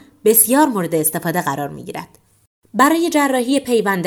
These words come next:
ابرو، ناحیهٔ پشت گوش به عنوان بانک مو مورد استفاده قرار می‌گیرد. با توجه به اینکه موهای این ناحیه دارای تناسب بیشتری با موی ابرو هستند و ضخامت و حالت خواب بهتری ارائه می‌دهند،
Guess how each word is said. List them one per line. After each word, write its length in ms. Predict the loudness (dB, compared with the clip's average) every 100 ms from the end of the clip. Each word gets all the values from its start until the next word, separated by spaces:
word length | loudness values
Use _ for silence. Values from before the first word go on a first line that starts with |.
| 0
ابرو، 380 | 0 -2 -6 -4
ناحیهٔ 500 | -4 -4 -2 -2 -2
پشت 320 | -4 -6 -6
گوش 280 | -6 -6 -6
به 120 | -6
عنوان 400 | -4 -2 -2 -2
بانک 340 | -2 -2 -4
مو 160 | -4 -4
مورد 240 | -4 -2
استفاده 500 | -2 -4 -4 -4 -4
قرار 280 | -4 -6 -8
می‌گیرد. 480 | -12 -16 -16 -16 _ _ _
با 140 | 0 2
توجه 500 | 2 2 0 0 0
به 80 |
اینکه 300 | -2 -2 -4
موهای 360 | -4 -4 -2 -2
این 200 | -2 -2
ناحیه 380 | -4 -4 -6 -4
دارای 420 | -4 -4 -2 -4
تناسب 480 | -4 -4 -2 0 0
بیشتری 800 | -2 -6 -8 -6 -4 -2 -4 -6 -18 -6
با 100 | -2
موی 260 | 0 0 2
ابرو 260 | 0 0 -2
هستند 540 | 0 0 0 -4 -6 -12 -20 _
و 120 | -2
ضخامت 580 | 0 0 0 0 0 0
و 60 | 0
حالت 380 | 2 2 0 -2
خواب 320 | 0 2 2
بهتری 460 | 0 -2 -2 0
ارائه 220 | 0 -2 -4
می‌دهند، 520 | -4 -4 -4 -4